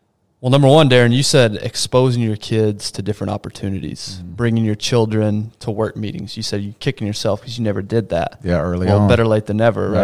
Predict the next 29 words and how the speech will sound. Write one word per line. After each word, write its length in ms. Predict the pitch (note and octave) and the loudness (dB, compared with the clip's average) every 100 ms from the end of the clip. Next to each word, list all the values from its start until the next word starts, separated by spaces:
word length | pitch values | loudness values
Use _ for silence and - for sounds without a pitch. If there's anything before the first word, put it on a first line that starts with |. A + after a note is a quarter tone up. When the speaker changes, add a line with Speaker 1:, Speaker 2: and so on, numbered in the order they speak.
| G2+ | -2
Speaker 2:
Right. 100 | G2+ | -6
Speaker 1:
Jaden's 340 | A2 A2 G#2 G#2+ | -4 -4 -4 -6
gonna 140 | A2 | -6
get 120 | G#2+ | -4
to 40 | G2+ | 2
do 80 | F#2+ | 6
Speaker 2:
Mm-hmm. 80 | |
Speaker 1:
that. 380 | G#2 A#2 - - | 6 4 -4 -14
Judea, 380 | - A2 A2 G#2 | -6 -2 0 2
no 160 | G#2+ G2 | 0 2
doubt, 380 | A#2 A2+ G#2+ | 4 4 2
will 60 | F2+ | -2
Speaker 2:
Yeah. 80 | G2 | -2
Speaker 1:
be 40 | |
able 100 | F#2 | -4
to 80 | - | -4
get 120 | - | -10
to 80 | - G2+ | -8 -8
that. 120 | - | -6
So, 200 | - G2 - - - - - _ | -4 -4 -6 -20 -20 -20 -20 _
but 120 | A2+ D#3+ | -2 2
this 180 | D#3+ | 4
one 120 | D#3 C3 | 4 4
might 180 | C3 | 4
be 120 | A#2+ A#2+ | 2 2
the 120 | A2+ | 2
one 220 | A2+ A2 | 2 0
for 140 | - | -2
me. 320 | G#2+ G2+ F#2 | -2 -2 -4